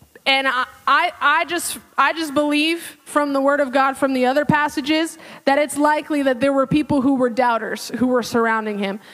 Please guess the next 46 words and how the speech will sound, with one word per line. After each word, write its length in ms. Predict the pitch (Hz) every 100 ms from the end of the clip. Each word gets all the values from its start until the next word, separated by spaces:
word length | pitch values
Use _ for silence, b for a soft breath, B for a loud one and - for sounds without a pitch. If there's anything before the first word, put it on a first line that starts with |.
| B
That's 220 | 254 262
not 180 | 262 247
exactly 540 | 240 240 233 247 302 294
what 180 | 285
the 80 | -
scripture 480 | - - 302 - 311
says, 380 | - 311 311 -
but 100 | 254
you 160 | 247
can 220 | 269 262 226
put 200 | 277 247
a 60 |
couple 300 | 254 269 262
things 320 | - 254 247
together 400 | - 240 240 240
there. 260 | 233 233 233 B B -
And 140 | 233
that's, 280 | 247 247 240 226
that's 200 | 254 254
what 120 | 262
I 80 | 240
believe 340 | 240 254 226
is 160 | 233 233
happening 560 | 247 262 262 233 220
here 300 | 220 254 226
in 180 | 214 226
this 180 | 233 233
particular 800 | - 214 - 254 247 233 226 220 B B B
occasion. 560 | 214 247 226 233 214 214
You 100 | 226
see 460 | - 247 240 233 B 240 B
that 180 | 226 214
this 160 | 277
is 160 | 262 226
one 180 | 262 277
of 140 | 247
the 140 | 247 247
only 280 | 294 277
miracles 540 | 240 240 247 240 220 208
that 200 | 226 214
Jesus 360 | 233 220 226
had 160 | 240 220
to 80 | 214
do 180 | 220 226
something 400 | 233 208 208 202
twice. 580 | 202 170 - - -